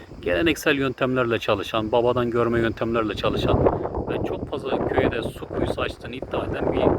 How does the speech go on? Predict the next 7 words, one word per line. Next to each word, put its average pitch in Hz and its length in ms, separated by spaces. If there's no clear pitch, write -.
e, - 60
ustayı 143 420
bulmuş - 400
ve 156 60
usta 139 340
alt - 300
köy 120 100